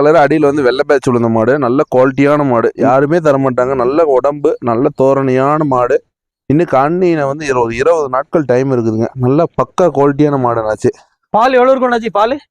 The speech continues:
Speaker 1: பால் வந்து, வந்து தலையீத்து மாட்டுலயே ஒரு பதினஞ்சு லிட்டர் வரைக்கும் கறவை வரதுக்கான வாய்ப்பு இருக்குதுங்க.
Speaker 2: ம், சுழி கிளிலாம் எப்படி இருக்கு? சுழி?
Speaker 1: சுழி நம்ம கிட்ட இருக்க மாடு நீங்க சுழியை பத்தி கேட்கவே தேவையில்ல. எல்லா மாடுமே சுழி சுத்தமான மாடுகள் தாங்க
Speaker 2: சுழி
Speaker 1: அண்ணாச்சி.
Speaker 2: பார்த்து தான் வாங்குவீங்க?
Speaker 1: சுழி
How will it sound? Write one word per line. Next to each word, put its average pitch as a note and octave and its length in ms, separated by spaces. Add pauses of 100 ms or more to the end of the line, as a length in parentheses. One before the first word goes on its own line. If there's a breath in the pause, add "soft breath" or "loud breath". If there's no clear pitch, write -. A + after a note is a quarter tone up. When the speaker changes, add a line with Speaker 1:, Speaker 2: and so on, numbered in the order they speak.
(100)
Speaker 1:
பால் G#3 320
வந்து, F3+ 240
வந்து F#3 140 (100)
தலையீத்து E3 360
மாட்டுலயே D#3 280
ஒரு D3+ 120
பதினஞ்சு D3 340
லிட்டர் C#3+ 180
வரைக்கும் D#3 200
கறவை C3+ 220
வரதுக்கான A#2+ 440
வாய்ப்பு A#2 240
இருக்குதுங்க. G#2+ 340 (340)
Speaker 2:
ம், D3 180
சுழி A#3+ 220
கிளிலாம் A#3+ 300
எப்படி G#3 180
இருக்கு? G#3+ 160 (100)
சுழி? G#3+ 240
Speaker 1:
சுழி G#3 240
நம்ம F3 200
கிட்ட F#3 140
இருக்க D#3 200
மாடு E3+ 260
நீங்க D#3 220
சுழியை D3+ 260
பத்தி D3 200
கேட்கவே C#3+ 320
தேவையில்ல. C#3+ 260
எல்லா C#3+ 120 (100)
மாடுமே D3 280
சுழி C#3+ 220
சுத்தமான B2+ 380
மாடுகள் A2 340
தாங்க A#2 100
Speaker 2:
சுழி A#2 40
Speaker 1:
அண்ணாச்சி. A2+ 120
Speaker 2:
பார்த்து G#3+ 220
தான் G#3 100
வாங்குவீங்க? G3 380
Speaker 1:
சுழி F3 140